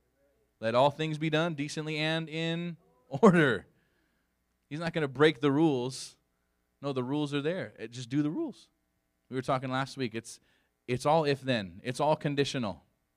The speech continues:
You don't just get heaven because you think Jesus is cool or a nice guy or had great teachings. No, you have to submit to him as Lord,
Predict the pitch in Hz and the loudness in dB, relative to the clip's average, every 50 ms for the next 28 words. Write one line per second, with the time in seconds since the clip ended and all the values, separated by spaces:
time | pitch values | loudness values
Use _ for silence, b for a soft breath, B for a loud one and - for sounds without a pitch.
0 | _ _ _ _ _ _ _ _ _ _ _ _ _ _ _ _ - 151 165 175 | _ _ _ _ _ _ _ _ _ _ _ _ _ _ _ _ -2 0 2 2
1 | 208 214 180 143 180 175 143 131 127 160 170 - 117 147 147 131 123 110 110 117 | 2 2 2 0 0 0 0 -2 -2 -2 -2 -2 0 0 0 0 0 -2 -2 -4
2 | 127 - _ _ - 127 - 139 127 123 117 - 147 127 110 107 131 143 139 131 | -4 -8 _ _ -8 -4 -4 -4 -4 -4 -6 -6 -6 -6 -6 -4 -4 -4 -4 -4
3 | 123 123 - 113 107 - - - - 143 131 107 80 - - - _ _ _ _ | -6 -8 -10 -12 -14 -14 -18 -4 0 0 0 0 -2 -8 -18 -20 _ _ _ _
4 | _ _ - 120 123 117 113 120 127 135 127 113 117 120 123 123 110 90 76 67 | _ _ -2 0 0 2 2 0 0 -2 -4 -4 -4 -2 -2 0 0 -2 -4 -8
5 | 90 104 131 135 131 123 117 131 143 139 - - 139 135 123 - 107 85 67 - | -6 -4 -4 -4 -4 0 0 0 0 0 -2 -6 -6 -6 -6 -6 -10 -12 -14 -18
6 | - - - _ _ _ _ _ _ _ _ _ _ _ _ _ _ _ _ _ | -20 -20 -20 _ _ _ _ _ _ _ _ _ _ _ _ _ _ _ _ _
7 | _ _ _ _ _ _ _ _ _ _ _ _ _ _ _ _ _ _ _ _ | _ _ _ _ _ _ _ _ _ _ _ _ _ _ _ _ _ _ _ _
8 | _ _ _ _ _ _ _ _ - 190 247 120 104 107 113 135 135 - - 131 | _ _ _ _ _ _ _ _ -4 -2 -2 -2 -2 -2 -2 -2 -2 -2 -2 -2
9 | 120 101 - - - 117 120 139 143 - 131 139 131 127 117 107 107 104 107 127 | -4 -2 -4 -6 -4 -4 -4 -4 -4 -4 -2 -2 -2 -2 -2 -4 -6 -6 -4 -4
10 | 151 196 160 - | -4 -4 -6 -8